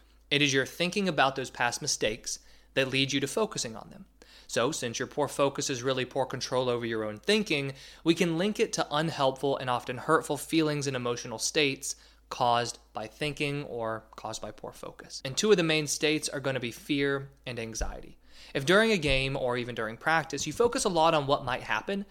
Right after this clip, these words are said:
this will increase feelings of anxiety. Since anxiety in sports is all about worries regarding the future, focusing on the outcome of the game will only drive further feelings of worry. When you play with anxiety, you play tense, stiff,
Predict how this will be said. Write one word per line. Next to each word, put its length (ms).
this 160
will 120
increase 440
feelings 420
of 120
anxiety. 500
Since 240
anxiety 480
in 80
sports 400
is 80
all 160
about 300
worries 360
regarding 380
the 80
future, 440
focusing 460
on 80
the 140
outcome 400
of 100
the 80
game 320
will 180
only 300
drive 400
further 400
feelings 600
of 220
worry. 300
When 100
you 80
play 240
with 160
anxiety, 600
you 80
play 180
tense, 540
stiff, 440